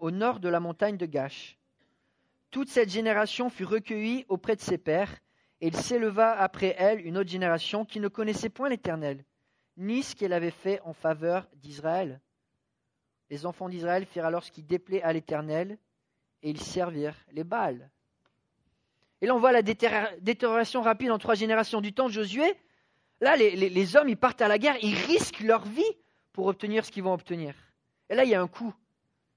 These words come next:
Et ce coup, ils le connaissent. Ils, ils ont été investis. Ils ont construit une nation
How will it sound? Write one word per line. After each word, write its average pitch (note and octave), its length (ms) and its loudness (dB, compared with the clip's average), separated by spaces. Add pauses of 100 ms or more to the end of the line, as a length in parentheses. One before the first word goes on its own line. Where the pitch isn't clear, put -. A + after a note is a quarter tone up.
(180)
Et D#3 60 -10
ce - 140 -6
coup, C#4+ 200 -2
ils C#4 80 2
le F#3+ 80 4
connaissent. B3 540 -2
Ils, F3 80 -10 (100)
ils F3+ 160 -6
ont G3 80 2
été G3 180 -4
investis. G3 580 0 (440)
Ils F3+ 160 -2
ont G3 100 -2 (200)
construit D4+ 640 0
une G#3+ 220 0
nation A#3 520 0